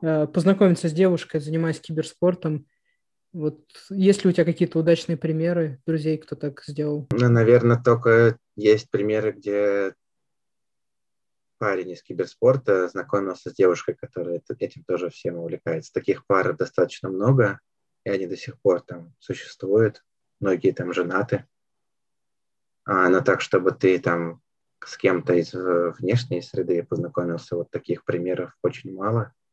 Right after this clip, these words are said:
Speaker 2: Ну, у меня такой пример. Ну, в смысле, я познакомился из внешней среды, но я на тот момент уже завязал, наверное, несколько, ну, там, пару лет, где-то так.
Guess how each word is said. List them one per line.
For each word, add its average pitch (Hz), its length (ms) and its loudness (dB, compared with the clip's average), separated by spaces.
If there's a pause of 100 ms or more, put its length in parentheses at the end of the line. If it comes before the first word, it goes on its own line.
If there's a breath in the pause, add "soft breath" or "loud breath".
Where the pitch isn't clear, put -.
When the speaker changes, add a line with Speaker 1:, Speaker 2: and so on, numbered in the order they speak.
(720)
Speaker 2:
Ну, 98 280 0 (800)
у 110 60 -4
меня 104 200 4
такой - 260 -4
пример. 85 280 -10
Ну, 104 100 -10
в - 60 -16
смысле, 95 360 -4
я 85 380 2 (180)
познакомился 87 580 -4
из 82 80 -6
внешней 151 280 0
среды, 87 260 -2
но 80 120 -6
я 107 140 0
на 113 100 2
тот - 160 -6
момент 98 320 -8
уже 90 320 -4
завязал, 87 560 -4 (760)
наверное, 82 460 0
несколько, 82 760 -4
ну, 98 120 -6
там, 80 220 -8
пару 85 280 -4
лет, 78 360 -6 (180)
где-то 78 200 -8
так. - 340 -10